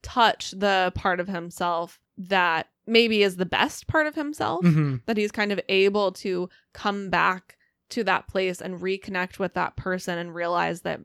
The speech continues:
Speaker 1: maybe he hasn't changed so much, or maybe the, the division between who he was and who he is isn't as impermeable as he thought, that actually he is, like,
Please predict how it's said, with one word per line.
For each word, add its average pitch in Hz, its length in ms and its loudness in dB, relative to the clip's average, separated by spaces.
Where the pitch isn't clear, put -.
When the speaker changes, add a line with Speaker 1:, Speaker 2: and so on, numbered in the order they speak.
Speaker 1:
maybe 185 760 -4
he 262 200 2
hasn't 190 520 -2
changed 214 520 -2
so 214 220 2
much, 214 320 -2
or 196 120 0
maybe 196 400 -2
the, 185 320 -2
the 208 100 4
division 190 600 -2
between 190 360 -4
who 202 200 -6
he 196 140 -6
was 175 340 -2
and 180 140 -4
who 185 180 -10
he 185 200 -8
is 180 420 0
isn't 202 460 2
as 190 280 2
impermeable 180 1160 -2
as 196 200 0
he 180 140 -6
thought, 170 520 -2
that 196 120 0
actually 180 380 -2
he 180 220 -6
is, 175 300 -2
like, 175 240 -2